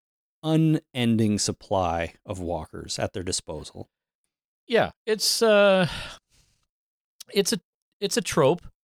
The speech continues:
Speaker 2: and it actually was, uh, part of Dungeons and Dragons, uh, for a while. I don't think so anymore, but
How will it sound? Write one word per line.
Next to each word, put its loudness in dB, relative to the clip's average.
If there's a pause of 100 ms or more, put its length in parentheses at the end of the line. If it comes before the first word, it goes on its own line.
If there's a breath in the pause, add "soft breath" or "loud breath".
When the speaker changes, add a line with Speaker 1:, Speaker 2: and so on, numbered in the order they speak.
(100)
Speaker 2:
and -4
it -2
actually 0
was, 2
uh, 0
part 2
of -4
Dungeons -2
and -4
Dragons, -4 (600)
uh, -10
for 2
a 4
while. -2
I -4
don't 0
think -6
so -2
anymore, -2 (540 soft breath)
but -4